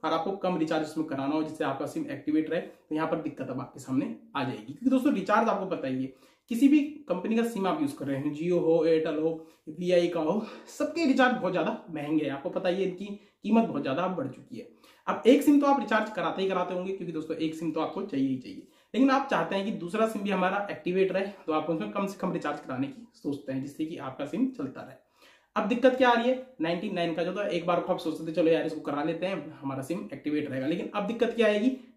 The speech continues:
नाइंटी नाइन का recharge तो है नहीं, और जितने भी जो कम recharge हैं, वो सब ऐड ऑन होते हैं, मतलब जो आपका plan चल रहा है, उसके साथ ही वो ऐड होते हैं। तो यहाँ पर अब दिक्कत आएगी। तो कौन सा दोस्तों आप recharge करा सकते हैं, सबसे सस्ता recharge अब कौन सा होगा Airtel का,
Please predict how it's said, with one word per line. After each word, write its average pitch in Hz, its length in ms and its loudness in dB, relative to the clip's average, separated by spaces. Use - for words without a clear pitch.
नाइंटी 156 240 0
नाइन 160 180 0
का 165 60 -2
recharge 131 360 -6
तो 208 80 0
है 143 240 -2
नहीं, 147 140 2
और 175 80 2
जितने 269 240 8
भी 294 80 10
जो 302 100 4
कम 262 300 6
recharge 220 340 2
हैं, 269 200 0
वो 240 60 4
सब 269 180 4
ऐड 202 160 0
ऑन 202 80 2
होते 156 240 2
हैं, 156 80 2
मतलब 190 280 0
जो 202 60 0
आपका 196 200 2
plan 180 320 0
चल 180 100 -2
रहा 175 120 0
है, 190 60 0
उसके 190 180 -4
साथ 160 280 -2
ही 175 60 -2
वो 196 80 0
ऐड 147 240 -4
होते 131 200 -8
हैं। - 160 -14
तो 131 60 -8
यहाँ 156 140 -2
पर 180 100 0
अब 196 100 0
दिक्कत - 380 -10
आएगी। - 260 -18
तो 247 60 0
कौन 294 280 6
सा 349 80 6
दोस्तों 311 280 6
आप - 60 2
recharge 226 280 2
करा 202 200 2
सकते 226 260 -2
हैं, 226 280 0
सबसे 190 240 -6
सस्ता 190 360 -6
recharge 190 340 0
अब - 220 -4
कौन 302 180 -2
सा 185 100 -2
होगा 180 180 6
Airtel 170 260 4
का, - 280 -6